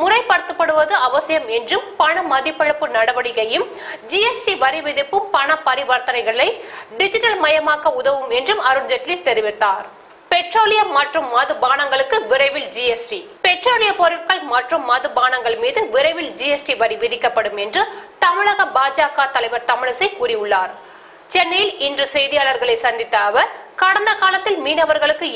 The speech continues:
என்ன நடந்ததோ அது இன்று நடைபெறவில்லை என்றும் அவர் தெரிவித்தார். மேலும், உள்ளாட்சி தேர்தல் தமிழக மக்களுக்கு தேவையான ஒன்று என்று கூறிய தமிழிசை, அதற்கான பணிகளை தமிழக அரசு மேற்கொள்ள வேண்டும் என்றும் கேட்டுக்கொண்டார். தொடர்ந்து பெட்ரோலிய பொருட்கள்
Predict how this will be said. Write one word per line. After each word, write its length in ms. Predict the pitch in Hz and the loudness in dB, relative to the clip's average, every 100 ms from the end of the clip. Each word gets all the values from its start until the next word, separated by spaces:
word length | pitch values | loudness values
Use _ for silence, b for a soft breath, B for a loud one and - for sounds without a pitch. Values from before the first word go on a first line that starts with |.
| 226 | 0
என்ன 120 | 269 233 | 0 0
நடந்ததோ 440 | 220 220 226 240 392 B B - | 0 0 0 2 2 B B -2
அது 140 | 320 320 277 | 0 -2 -6
இன்று 180 | 294 311 | -4 -2
நடைபெறவில்லை 640 | 247 247 285 269 226 220 214 226 | 0 0 0 0 0 0 0 0
என்றும் 240 | 240 415 269 | 0 2 2
அவர் 220 | 226 220 | 2 0
தெரிவித்தார். 500 | 220 202 196 202 220 - B B - 254 | -2 -4 0 0 0 -8 B B -6 0
மேலும், 300 | 320 349 - 233 | 2 0 -4 -4
உள்ளாட்சி 360 | 285 294 285 285 269 | 0 0 0 -4 -2
தேர்தல் 320 | 240 349 392 | 0 -2 0
தமிழக 400 | 277 254 294 294 247 | -2 0 -2 -2 -2
மக்களுக்கு 400 | 226 240 254 233 254 254 | -2 0 -2 -2 -4 -2
தேவையான 400 | 247 254 240 233 214 | 0 2 0 0 -2
ஒன்று 200 | 214 214 226 233 | -2 0 0 0
என்று 180 | 226 233 | -2 -6
கூறிய 240 | 262 254 233 220 | -4 -2 0 0
தமிழிசை, 420 | 220 214 202 302 480 B B - 330 | -2 -2 -2 0 -2 B B -2 0
அதற்கான 400 | 370 403 381 359 339 | 0 0 0 2 2
பணிகளை 340 | 302 320 339 427 - | 0 0 0 -2 0
தமிழக 340 | 285 277 311 285 269 | 0 2 2 4 2
அரசு 220 | 277 349 262 | 0 -2 0
மேற்கொள்ள 340 | 254 269 233 220 | 0 0 0 0
வேண்டும் 280 | 247 233 220 | 0 -2 -4
என்றும் 240 | 220 392 427 | -2 -2 0
கேட்டுக்கொண்டார். 640 | 262 247 226 208 202 185 - B B B B - | -2 -2 -2 0 0 0 -4 B B B B 0
தொடர்ந்து 320 | 359 370 381 480 - | 2 2 2 0 0
பெட்ரோலிய 420 | 294 339 330 320 302 | 0 0 2 2 2
பொருட்கள் 380 | 269 262 302 | 0 0 -4